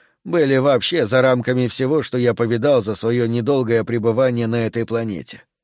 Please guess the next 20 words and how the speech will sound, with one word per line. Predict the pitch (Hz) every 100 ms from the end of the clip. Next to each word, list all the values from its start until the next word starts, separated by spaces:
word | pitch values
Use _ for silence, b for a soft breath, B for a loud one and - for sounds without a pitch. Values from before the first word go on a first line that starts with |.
| _ _ _
Даже | - 165 123 110
теперь, | 95 90 131 127 - b b b b
когда | - 117 147
за | 120
моими | 123 123 120
плечами | 117 120 - 147 127
остались | 113 - 135 123 98
более | 107 139 127 113
сорока | 120 117 123 120
лет | 117
жизни, | 107 151 131 101 87 - _ _ _ _
жара, | 82 98 117 139 135 95
ужас | - 123 117 113 -
и | 98
страшная | - 123 113 110
усталость | 110 - 123 113 -
от | 101
войны | 104 110 123 135
в |
джунглях | 98 104 95 85 -